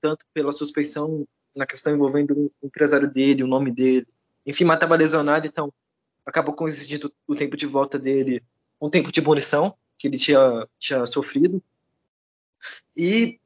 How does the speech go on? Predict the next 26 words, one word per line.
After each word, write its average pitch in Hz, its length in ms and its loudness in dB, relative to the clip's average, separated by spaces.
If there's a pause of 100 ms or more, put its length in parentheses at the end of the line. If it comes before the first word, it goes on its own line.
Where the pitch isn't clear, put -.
na 185 160 2
frente 190 340 -2
a - 20 -4
gente 185 240 -4
viu 170 180 -6
que - 160 -10
o, 185 340 -2
o 160 80 -6
time 175 220 -2
não 185 140 0
tinha 185 140 -2
uma 180 140 2
largura 180 580 2
até 190 200 -2
a 196 100 2
chegada 175 380 -2
do 175 120 -12
Thiago 156 320 -2
Tomás, 160 460 -4 (400)
que - 100 -2
acabou 147 300 0
assumindo 147 340 -4
o - 40 -10
protagonismo, 151 640 -2
fez 160 180 0
uma 175 260 0